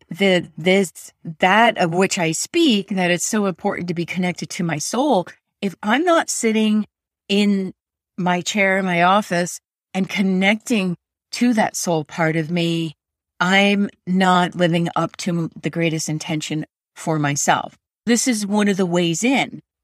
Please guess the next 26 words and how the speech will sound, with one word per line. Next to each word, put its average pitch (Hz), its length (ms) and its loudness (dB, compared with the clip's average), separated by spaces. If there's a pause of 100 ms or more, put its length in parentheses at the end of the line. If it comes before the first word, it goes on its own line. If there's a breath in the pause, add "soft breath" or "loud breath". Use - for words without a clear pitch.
(140)
And 175 460 0
there 180 220 2
are 170 80 4
benefits 180 800 0
to 202 340 0
writing 160 680 2 (340)
and 180 160 0
expressing 220 640 0
yourself 165 600 -2
that 160 320 -2 (240)
it, 202 200 2
it, 185 300 -2
it 180 120 -2
does 240 220 4
boost 196 440 -2
your 170 100 0
mood. 175 480 0 (600)
I 185 200 2
feel 190 340 2
like 175 520 0
it 170 340 2
also 170 800 2
reduces, 170 1080 0 (680)
like, 156 200 -6
the 175 200 0
intrusion 180 1080 0